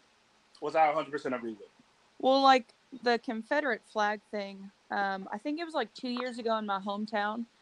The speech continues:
Speaker 2: they, there was, like, a group of people in Berea that actually shut down our local hometown festival because the mayor wouldn't forbid sale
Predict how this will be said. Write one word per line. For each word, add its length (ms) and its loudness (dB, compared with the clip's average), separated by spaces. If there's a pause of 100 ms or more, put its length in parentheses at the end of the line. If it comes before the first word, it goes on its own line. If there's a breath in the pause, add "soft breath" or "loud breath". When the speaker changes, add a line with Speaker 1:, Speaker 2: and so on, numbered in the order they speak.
(460)
Speaker 2:
they, 640 4 (640)
there 160 2
was, 100 -4
like, 160 -2
a 40 -10
group 260 -4
of 100 -16
people 540 -2 (120)
in 140 -4
Berea 380 0
that 160 2
actually 340 -2
shut 380 0
down 480 -2
our 220 0
local 380 -4
hometown 560 -6 (120)
festival 600 -2 (920)
because 560 4
the 120 0
mayor 400 0
wouldn't 640 -4 (680)
forbid 680 4
sale 720 0